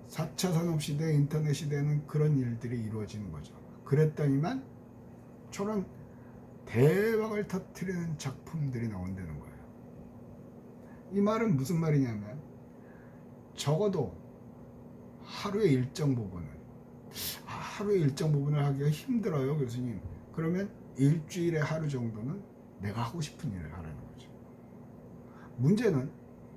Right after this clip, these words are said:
내가 하고 싶은 일이 뭔지 모르겠어요. 어,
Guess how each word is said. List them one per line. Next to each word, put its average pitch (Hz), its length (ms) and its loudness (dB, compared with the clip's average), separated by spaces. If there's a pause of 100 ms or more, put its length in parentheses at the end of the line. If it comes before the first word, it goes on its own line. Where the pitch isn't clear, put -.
(180)
내가 156 300 6
하고 247 260 2
싶은 233 300 -2
일이 202 180 2
뭔지 170 360 2
모르겠어요. 135 720 0 (2500)
어, 156 460 2